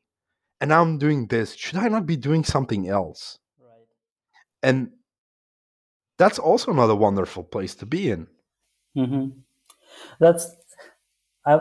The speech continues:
Speaker 2: I wanna take it into a particular direction, um, but before I do, I wanna tell you, I grew up with all of the things you mentioned. I grew up with, uh, one state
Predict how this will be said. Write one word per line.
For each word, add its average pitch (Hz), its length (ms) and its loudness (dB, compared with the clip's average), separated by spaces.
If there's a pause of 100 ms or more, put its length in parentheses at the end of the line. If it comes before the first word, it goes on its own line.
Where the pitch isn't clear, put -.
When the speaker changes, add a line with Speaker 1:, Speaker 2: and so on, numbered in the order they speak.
(120)
Speaker 2:
I 151 60 6
wanna 170 240 2
take 160 280 0
it 151 120 0
into 143 220 0
a 135 60 0
particular 131 460 0
direction, 113 640 0
um, 110 440 -4
but 120 160 -2
before 143 260 6
I 143 60 10
do, 147 140 8
I 131 100 6
wanna 131 160 6
tell 131 240 2
you, 120 100 6
I 123 200 4
grew 139 220 0
up 147 140 0
with 135 120 2
all 123 180 4
of 135 120 0
the 127 80 -4
things 127 280 -4
you 117 60 -4
mentioned. 110 400 -2
I 107 80 0
grew 127 220 0
up 123 180 0
with, 117 200 0
uh, 107 260 2
one 120 300 2
state 123 560 0